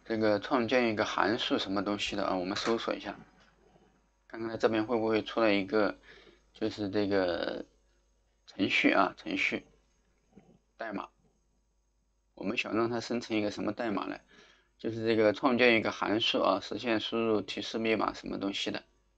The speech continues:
OK，这边就出现一个简单的一个代码程序啊，简单的一个代码程序啊，表示说这个插件已经完全可以用了啊，已经内置的跟这个谷歌浏览器的话呢，就是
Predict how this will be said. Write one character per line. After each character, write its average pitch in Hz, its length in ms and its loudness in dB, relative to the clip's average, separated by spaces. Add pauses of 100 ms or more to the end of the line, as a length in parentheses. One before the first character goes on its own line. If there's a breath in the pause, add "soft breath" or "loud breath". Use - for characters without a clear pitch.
OK， 123 400 0
这 131 100 2
边 120 240 4
就 120 200 2
出 - 180 -6
现 113 300 2
一 98 60 -2
个 107 220 2
简 92 300 2
单 110 200 4
的 113 60 6
一 98 160 4
个 98 280 0
代 101 200 4
码 - 180 -2
程 - 220 -10
序 - 220 -2
啊， 92 240 -4 (100)
简 90 220 -4
单 92 180 2
的 101 80 2
一 90 100 2
个 98 80 -4
代 95 140 2
码 - 160 -2
程 - 180 -14
序 - 220 -10 (220 loud breath)
啊， 107 140 -2
表 107 180 2
示 123 120 -2
说 139 160 4
这 143 120 6
个 123 80 8
插 131 240 6
件 135 260 6
已 101 100 2
经 107 160 2
完 107 160 6
全 117 220 -2
可 113 140 0
以 117 80 4
用 120 180 2
了 104 80 6
啊， 98 220 2
已 101 120 -2
经 110 360 0
内 120 200 2
置 117 240 -2
的 110 120 2
跟 104 180 -2
这 104 80 2
个 104 140 4
谷 95 200 -8
歌 101 180 0
浏 101 120 2
览 101 180 2
器 - 240 -2
的 98 120 -2
话 95 160 0
呢， 98 120 0 (460 loud breath)
就 104 140 -8
是 98 500 -4